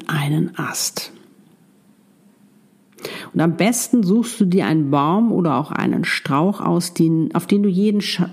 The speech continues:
Tag schauen kannst. Denn du wirst ihn beobachten. Und wenn du das, du hast diese, deinen Anhänger, du hast deinen negativen Glaubenssatz draufgeschrieben, du hast einen Abschiedsort für dich gefunden,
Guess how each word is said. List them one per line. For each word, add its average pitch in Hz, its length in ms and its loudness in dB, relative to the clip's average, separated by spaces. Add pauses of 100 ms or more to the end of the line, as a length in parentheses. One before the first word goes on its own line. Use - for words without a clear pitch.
Tag 165 320 0
schauen 123 360 -2
kannst. - 440 -10 (2250)
Denn 151 100 4
du 165 120 0
wirst 160 220 0
ihn 180 100 2
beobachten. - 880 -2 (2250)
Und 185 140 4
wenn 220 200 4
du 247 80 4
das, 170 540 -2 (220)
du 160 160 2
hast 147 320 -2
diese, - 260 0
deinen 127 260 0
Anhänger, 220 640 2
du 175 140 2
hast 156 200 0
deinen 147 100 2
negativen 147 380 0
Glaubenssatz 180 500 0
draufgeschrieben, 165 720 0
du 151 160 0
hast 185 320 -2
einen 170 340 -2
Abschiedsort 165 720 -2
für - 160 -2
dich 143 220 -2
gefunden, 202 760 -2